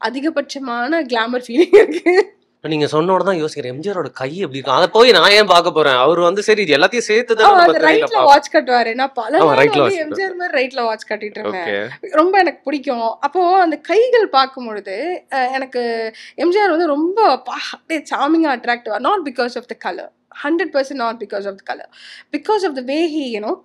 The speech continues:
Speaker 1: carried himself on
Speaker 2: But
Speaker 1: screen.
Speaker 2: உங்களுக்கே தெரியாம சப்கான்ஷியஸா?
Speaker 1: இல்ல, because I don't fall for white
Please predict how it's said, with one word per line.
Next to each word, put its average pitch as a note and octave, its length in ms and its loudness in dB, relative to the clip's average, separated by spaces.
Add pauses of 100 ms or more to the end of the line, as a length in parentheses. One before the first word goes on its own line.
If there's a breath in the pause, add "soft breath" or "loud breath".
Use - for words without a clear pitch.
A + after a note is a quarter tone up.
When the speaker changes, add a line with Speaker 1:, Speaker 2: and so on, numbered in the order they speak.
Speaker 1:
carried C4 340 -2
himself A3+ 480 -10
on G3+ 140 -6
Speaker 2:
But G#3+ 40 -6
Speaker 1:
screen. G3 40 2
Speaker 2:
உங்களுக்கே C4+ 420 2
தெரியாம G#3 520 4
சப்கான்ஷியஸா? F#3+ 880 2
Speaker 1:
இல்ல, B4+ 300 4
because F#4+ 200 0
I F4+ 120 4
don't A4+ 280 -2
fall C#4 220 4
for C#4 240 -2
white A3 240 -4